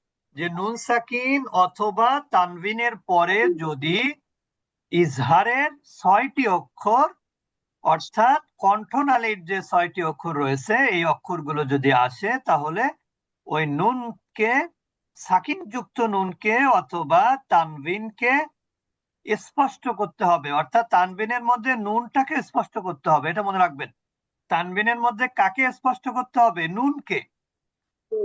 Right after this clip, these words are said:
যেমন আমরা একটু উদাহরণ দেখতে পাবো এখনই। যেমন দেখেন এখানে আযাবুন, এই যে বুন, বুন বায়ের উপরে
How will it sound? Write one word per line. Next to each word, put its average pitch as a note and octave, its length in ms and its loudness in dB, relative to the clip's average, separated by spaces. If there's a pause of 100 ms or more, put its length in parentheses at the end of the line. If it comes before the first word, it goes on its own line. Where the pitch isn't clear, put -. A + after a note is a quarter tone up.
যেমন G#3+ 240 -2
আমরা G#3+ 160 -2
একটু A3 200 -6
উদাহরণ G3 420 -6
দেখতে E3+ 260 -10
পাবো D#3+ 160 2 (180)
এখনই। D#3 280 -14 (640)
যেমন G#3+ 380 0 (120)
দেখেন A3+ 340 0
এখানে F3+ 300 -2 (840)
আযাবুন, G#3 1200 4 (560)
এই F3+ 120 -2
যে G#3+ 80 0 (180)
বুন, A#3 240 2 (480)
বুন G#3+ 260 -2 (160)
বায়ের G3+ 320 4
উপরে A#3 180 -4